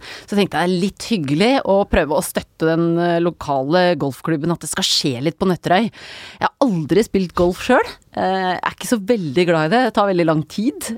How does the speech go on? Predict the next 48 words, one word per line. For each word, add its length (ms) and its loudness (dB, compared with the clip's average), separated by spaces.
så 80 -6
jeg 100 0
er 60 2
litt 160 -2
for 80 0
utålmodig 720 0
til 120 2
det. 120 4
Men 380 0
det 240 6
var 440 2
ikke 500 0
et 120 -2
lønnsomt 460 0
prosjekt. 400 -2
Det 100 4
er 60 4
mange 400 4
år 100 4
siden, 380 2
og 100 2
jeg 160 4
ble 120 4
kvitt 200 -4
den 240 4
aksjen 320 -4
etter 160 -2
hvert, 180 0
men 140 0
det 80 4
var 160 4
ikke 340 -4
spesielt 380 -2
smart. 320 -4
Og 60 2
det 120 6
er 220 4
jo 100 4
litt, 100 -2
faktisk 300 -4
litt 100 0
morsomt, 480 2
fordi 160 2
at 260 -2
der 420 2
den 240 4
golfklubben 1160 2
ble 160 4